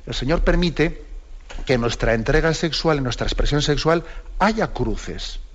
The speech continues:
Haya cruces y, por ejemplo, tenga que haber, pues, una, pues, por razones, mm, X de salud o lo que sea,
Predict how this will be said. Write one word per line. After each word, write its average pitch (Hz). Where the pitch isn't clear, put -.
Haya 98
cruces 202
y, 127
por -
ejemplo, 113
tenga 117
que 113
haber, 123
pues, -
una, 117
pues, 107
por 107
razones, 110
mm, 113
X 135
de 113
salud 190
o 151
lo 123
que 123
sea, 156